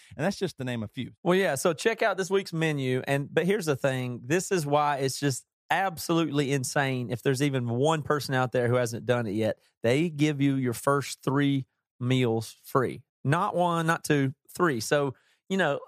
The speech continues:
Speaker 2: imagine how good you feel when a buddy calls you and says, "Hey, I wanna take you out to lunch today."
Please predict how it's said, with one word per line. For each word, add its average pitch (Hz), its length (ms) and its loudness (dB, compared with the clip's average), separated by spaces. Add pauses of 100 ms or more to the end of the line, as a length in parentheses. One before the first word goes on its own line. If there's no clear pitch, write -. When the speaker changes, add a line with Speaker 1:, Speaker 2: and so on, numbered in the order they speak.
(100)
Speaker 2:
imagine 294 440 -2
how 214 300 0
good 165 320 0
you 165 80 -4
feel 151 400 2
when 143 140 2
a 127 100 2
buddy 160 340 0
calls 147 400 0
you 123 240 0
and 120 120 -2
says, 120 260 0
"Hey, 131 240 0
I - 80 0
wanna 139 160 0
take 147 300 -2
you 139 80 4
out - 160 -2
to 117 80 -4
lunch 117 360 -4
today." 92 340 -8